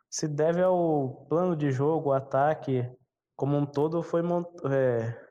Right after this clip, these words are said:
foi perfeito pra ele, com play actions, tirando toda a pressão dele, como já foi falado lá no, o Abdo falou no, do Packers, pra montar um ataque como o do Vikings.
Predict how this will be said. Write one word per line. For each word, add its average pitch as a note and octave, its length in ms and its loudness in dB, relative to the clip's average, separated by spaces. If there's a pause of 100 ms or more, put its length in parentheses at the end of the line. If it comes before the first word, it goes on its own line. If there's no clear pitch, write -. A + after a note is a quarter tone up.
(120)
foi D3+ 160 -2
perfeito E3 580 0
pra C#3+ 200 2
ele, E3+ 260 0
com B2+ 380 -2
play B2+ 360 2
actions, C3+ 360 -4
tirando C#3 400 -2
toda D#3 220 -2
a - 20 -2
pressão C#3 440 -2
dele, D3 240 0
como B2+ 200 -2
já B2+ 100 0
foi B2 100 -8
falado B2+ 320 0
lá B2 160 2
no, A2+ 280 -4 (760)
o B2+ 80 0
Abdo B2+ 320 0
falou B2+ 540 0 (680)
no, B2 440 0
do B2 120 -4
Packers, B2+ 680 -4 (180)
pra B2+ 100 0
montar B2 300 -2
um C3 40 -2
ataque C3+ 340 -4
como C#3+ 220 -2
o - 20 -4
do C3+ 120 -2
Vikings. C3+ 640 -2